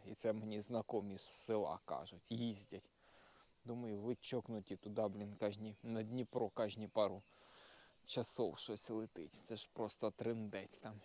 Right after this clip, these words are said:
І машину розіб'є, і мене на куски. Як хто вас туди вообще пустив, не понімаю. Бубенчики сняв,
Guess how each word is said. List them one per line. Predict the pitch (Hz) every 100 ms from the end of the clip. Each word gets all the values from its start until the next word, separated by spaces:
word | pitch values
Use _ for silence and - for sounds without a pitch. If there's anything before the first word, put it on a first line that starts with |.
| -
І | 131
машину | 120 117 143 127 113
розіб'є, | 120 113 120 110 113 110
і |
мене | 110 110 110 104 107
на | 117 107
куски. | - 117 - - 107 - - - _ - _ _ _ - - -
Як | 117 107
хто | - 120
вас | 110 -
туди | 123 110
вообще | 104 110 - 98
пустив, | - 104 - 117 101
не | 104
понімаю. | - 98 110 104 98 101 113 110 _ - - - - - - - _ _ _ - - - - - - - - -
Бубенчики | 143 147 143 147 131 - - - -
сняв, | - - 151 185 196